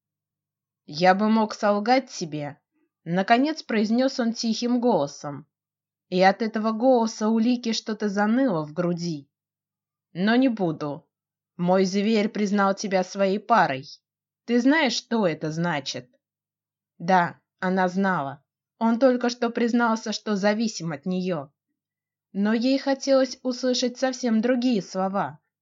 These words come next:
хотя бы намек на то, что она ему не безразлична. "И это все?" Она сцепила пальцы в замок, чтобы они не дрожали.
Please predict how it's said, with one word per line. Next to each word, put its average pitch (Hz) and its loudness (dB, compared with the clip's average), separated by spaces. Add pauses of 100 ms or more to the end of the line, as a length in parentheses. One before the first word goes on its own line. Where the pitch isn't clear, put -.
(140)
хотя 196 0
бы 190 2
намек 196 0
на 190 -2
то, 208 -8
что - 0
она 254 4
ему 240 2
не 240 0
безразлична. 233 -2 (800)
"И 190 -2 (500)
это 185 0
все?" 311 -2 (440)
Она 233 2
сцепила 302 0
пальцы 269 0
в 233 -4
замок, 240 -2
чтобы 269 -2
они 247 2
не 214 2
дрожали. 214 -2